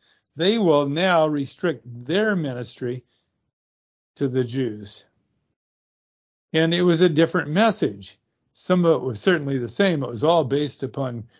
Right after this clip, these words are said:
Jesus Christ, no question about that.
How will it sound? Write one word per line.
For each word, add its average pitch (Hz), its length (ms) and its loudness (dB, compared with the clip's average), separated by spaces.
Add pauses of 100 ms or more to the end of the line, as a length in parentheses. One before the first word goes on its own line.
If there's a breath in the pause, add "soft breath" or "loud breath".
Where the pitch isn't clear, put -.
(140 soft breath)
Jesus 110 480 -2
Christ, 110 600 2
no 131 140 -6
question 135 440 -6
about 113 340 -6
that. 135 420 0